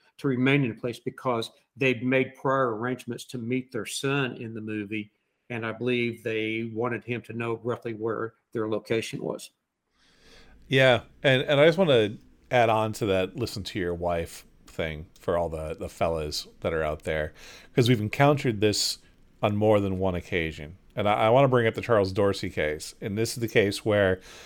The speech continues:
Speaker 2: the next door neighbor's drunk house guest came around, uh, after midnight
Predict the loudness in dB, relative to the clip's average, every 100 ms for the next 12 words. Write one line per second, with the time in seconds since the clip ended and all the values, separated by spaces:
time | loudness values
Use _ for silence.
0 | -20 -4 2 2 2 4 4 4 2 4
1 | 2 0 -4 -6 0 2 2 -4 -4 4
2 | 4 4 2 2 2 -2 -2 0 0 0
3 | 0 0 0 2 2 2 0 0 -2 -2
4 | -2 0 0 -2